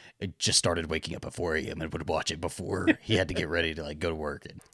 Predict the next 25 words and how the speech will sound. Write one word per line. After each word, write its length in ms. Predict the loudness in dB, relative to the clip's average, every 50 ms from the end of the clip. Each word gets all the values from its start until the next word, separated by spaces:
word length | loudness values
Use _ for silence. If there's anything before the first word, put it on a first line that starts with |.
| 8
And 180 | 10 12 12 12
before 400 | 12 8 8 8 8 10 10 8
we 160 | 6 4 2
go, 300 | 4 4 6 8 8 10
we 180 | 10 10 10 10
are 200 | 10 8 8 6
currently 540 | 2 -2 4 6 8 8 8 4 0 -4 -4
partnered 600 | -2 0 -2 -2 0 -2 -6 -8 -6 -6 -4 -4
with 180 | -4 -4 -6
horror 320 | -2 4 6 6 6 4 0
press 320 | 0 0 2 2 2 0
dot 380 | 4 8 8 8 8 6 2 -4
com. 400 | -6 2 6 6 8 8 6 6
Ian, 200 | 6 6 8 10
you 80 | 10 10
have 100 | 8 8
a 40 | 8
couple 280 | 8 8 8 10 8
articles 460 | 8 8 6 6 4 0 0 0 0 0
over 240 | -2 -2 -2 -4
at 60 | -4 -4
horror 200 | -6 -8 -8 -8
press 260 | -8 -8 -8 -8 -8
dot 280 | -8 -8 -8 -8 -6
com. 380 | -6 -6 -6 -6 -8 -10 -10